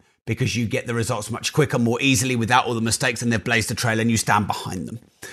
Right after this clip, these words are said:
Um, and you learn from their mistakes, learn from their mistakes vicariously instead of making the mistakes yourself. These are things that Mark really believes. Um, and he's often s-, uh, let me blaze the trail for social media and personal brand and some ar-, areas of the training business, and I've certainly done that with him,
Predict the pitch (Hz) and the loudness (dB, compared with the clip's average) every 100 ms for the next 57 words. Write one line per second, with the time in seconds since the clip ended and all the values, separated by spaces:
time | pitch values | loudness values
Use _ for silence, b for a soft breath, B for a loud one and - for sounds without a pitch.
0 | B B - 113 117 113 117 - 117 117 | B B 4 8 8 8 4 4 6 8
1 | 151 202 208 214 254 233 139 127 107 151 | 10 10 8 6 6 6 4 0 0 4
2 | 185 170 190 190 185 202 180 135 180 - | 6 6 6 6 6 2 2 2 2 4
3 | 202 143 117 - 110 107 139 120 101 B | 4 4 2 0 -2 0 0 0 -2 B
4 | B B 143 - 131 120 - 120 101 120 | B B 4 4 0 0 -2 -4 -4 -4
5 | - 95 - - 107 117 117 113 107 120 | -2 -4 -8 -10 -4 -2 -2 -2 -2 -2
6 | 107 101 98 117 107 98 101 85 - - | -2 -2 2 2 2 0 -2 -4 -6 -8
7 | b b b b - 107 110 110 110 110 | b b b b 2 6 8 8 4 4
8 | 123 117 123 151 - 135 - - - 85 | 4 4 4 2 2 0 0 -6 -8 -2
9 | 120 120 131 131 139 170 208 185 175 143 | 0 0 2 4 6 6 6 6 4 0
10 | - 175 175 - 117 143 127 135 127 131 | 2 4 4 0 -2 -2 -2 -4 -4 -2
11 | 131 110 123 117 120 107 123 123 117 98 | -2 -2 -2 -4 -4 2 4 4 2 -4
12 | 95 b b b b - 139 135 131 131 | -10 b b b b 0 4 6 6 6
13 | 135 131 123 113 110 - 127 123 107 120 | 6 6 6 0 -4 0 0 2 0 -2
14 | 127 113 117 113 - - 110 120 110 110 | -2 0 0 0 0 -2 -2 -2 -2 -2
15 | 104 - 131 95 | -4 -4 -2 -4